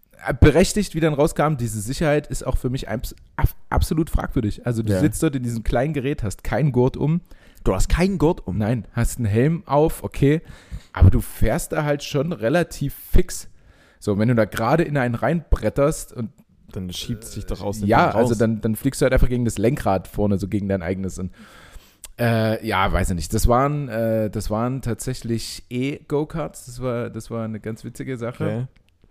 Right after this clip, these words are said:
Speaker 1: Hat natürlich der coole Sound irgendwo gefehlt und der Geruch so in der Halle,
Speaker 2: Mhm.
Speaker 1: aber ja, ähm,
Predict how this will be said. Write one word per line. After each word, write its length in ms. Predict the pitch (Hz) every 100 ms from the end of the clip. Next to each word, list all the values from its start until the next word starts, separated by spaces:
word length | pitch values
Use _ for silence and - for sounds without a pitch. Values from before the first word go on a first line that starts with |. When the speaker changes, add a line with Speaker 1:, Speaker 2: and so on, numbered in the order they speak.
| -
Speaker 1:
Hat 80 | -
natürlich 280 | 95 90 90
der 100 | 92
coole 220 | - 98
Sound 280 | 90 98 104
irgendwo 220 | 104 98
gefehlt 440 | 92 - 120 135 143
und 40 |
der 120 | 117 107
Geruch 380 | 110 120 139 -
so 200 | 123 117
in 120 | 120
der 100 | 110
Halle, 280 | 120 123 120
Speaker 2:
Mhm. 60 |
Speaker 1:
aber 340 | 95 92 92 90 - - - - -
ja, 300 | 95 92 95 - -
ähm, 760 | - 107 101 101 104 202 -